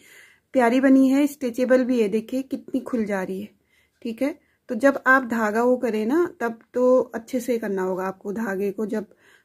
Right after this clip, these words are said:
हम लपेटते हैं, ये येलो और पिंक कलर का जब धागा मैं लपेट रही थी, तो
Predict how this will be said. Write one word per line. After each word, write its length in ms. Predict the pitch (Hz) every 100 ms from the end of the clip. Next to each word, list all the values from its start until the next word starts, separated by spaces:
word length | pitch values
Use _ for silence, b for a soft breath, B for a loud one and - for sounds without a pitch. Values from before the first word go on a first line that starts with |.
| -
हम 140 | 220
लपेटते 540 | 214 220 220 220 - 247
हैं, 220 | 240 247
ये 280 | 381 240 233
येलो 340 | 226 214 226
और 360 | - 117 113 - _ _ _ _ _ _ _
पिंक 200 | 277 269
कलर 300 | 277 285 254
का 120 | 226 233
जब 160 | 240
धागा 260 | 233 226 233
मैं 120 | 240
लपेट 360 | 226 220 202 226
रही 80 | 226
थी, 120 | 277
तो 140 | 311